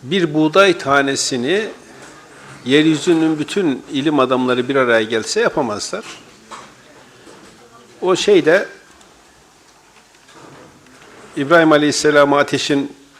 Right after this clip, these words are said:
soğuk olması emri de bugün için bir ilim vesilesi olmaz. Peygamberimiz sallallahu aleyhi ve sellemin o şekilde mucizeleri olmamıştır.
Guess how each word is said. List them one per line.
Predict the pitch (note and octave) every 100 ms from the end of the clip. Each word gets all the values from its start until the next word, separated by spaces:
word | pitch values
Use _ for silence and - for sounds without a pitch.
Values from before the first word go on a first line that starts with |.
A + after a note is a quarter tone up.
| _ _ _
soğuk | - - C#3+ D#3 -
olması | C3+ B2+ A#2 D#3
emri | D3+ C#3 A2
de | D3 A3 - _ _ _ _ _ - - - - _ _ - - -
bugün | E3+ E3
için | D#3+ - E3 D#3+
bir |
ilim | D#3+ C#3+ D#3 D#3 A2+ _ - - - _ _
vesilesi | D#3 C3+ - C#3+ C#3 C3+ E3+
olmaz. | C#3+ A#2+ A2 D3+ - - - _ _ _ _ - _ _ _ -
Peygamberimiz | D3 E3 D#3+ D#3+ D#3 D#3+
sallallahu | - C#3+ D3 D3+ D3
aleyhi | C#3 C3+ C3+
ve | A#2+
sellemin | - C3 C3+ C#3
o | C#3+
şekilde | C#3+ C#3 - B2+ A2 C#3
mucizeleri | C3+ C3+ B2+ A#2+ A#2+ C3 C3+ D3+
olmamıştır. | F3 C3+ A2+ G2+ - - C#3+